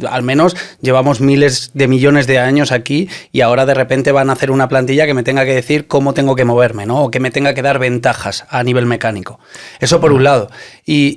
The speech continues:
Speaker 1: y por otro lado, el, el hecho de que, mm, estemos creciendo sin fortalecer nuestros músculos intrínsecos del pie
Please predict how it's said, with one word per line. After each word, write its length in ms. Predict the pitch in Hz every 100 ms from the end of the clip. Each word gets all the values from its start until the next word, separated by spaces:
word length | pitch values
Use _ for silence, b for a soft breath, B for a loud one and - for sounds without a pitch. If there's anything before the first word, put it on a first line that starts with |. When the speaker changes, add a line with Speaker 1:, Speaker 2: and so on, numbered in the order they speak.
| 139
Speaker 1:
y 60 |
por 180 | 127 139
otro 220 | 147 180
lado, 360 | 185 185 190 226 B B B B B _
el, 840 | - 151 143 139 139 139 135 139 - _ _ _ _ _ _ _ _ _
el 220 | - 139 147
hecho 300 | 165 - 165
de 240 | 165 156 _ -
que, 800 | 160 156 151 147 143 147 151 - _ -
mm, 540 | 151 147 143 139 139 - -
estemos 400 | - 156 160 -
creciendo 680 | 151 135 - 156 123 107 - _ B B B B
sin 840 | - - - 139 135 131 131 127 120
fortalecer 760 | 135 123 123 120 - 151 139
nuestros 380 | 139 123 135 127
músculos 720 | 156 - 143 135 - - -
intrínsecos 600 | 151 131 151 143 131 127
del 160 | 120 117
pie 240 | 151 123